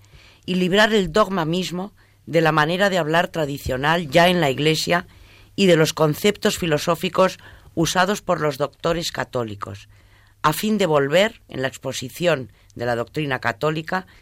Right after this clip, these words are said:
a las expresiones empleadas por las Sagradas Escrituras y por los Santos Padres. Así esperan que el dogma,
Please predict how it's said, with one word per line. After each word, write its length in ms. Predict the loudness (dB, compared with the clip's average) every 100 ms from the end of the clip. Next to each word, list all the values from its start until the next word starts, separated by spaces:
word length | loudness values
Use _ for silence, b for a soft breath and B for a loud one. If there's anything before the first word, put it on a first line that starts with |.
| b b b
a 80 | 0
las 180 | 0
expresiones 800 | -4 -10 -8 -8 -4 0 0 0 -4
empleadas 560 | -6 -2 2 2 0
por 160 | -6 -6
las 140 | -6
Sagradas 360 | -4 -4 -2 -4
Escrituras 680 | -8 -10 -10 -6 -4 -4 -6 b b b
y 80 | -6
por 200 | -2 -2
los 180 | -4
Santos 440 | -2 -2 -2 -6 -6
Padres. 640 | 0 0 0 -6 -14 -18 -20 b b b b b b
Así 340 | -2 0 0
esperan 520 | 0 0 2 2 0
que 100 | -2
el 160 | -4 0
dogma, 460 | 2 2 0 -6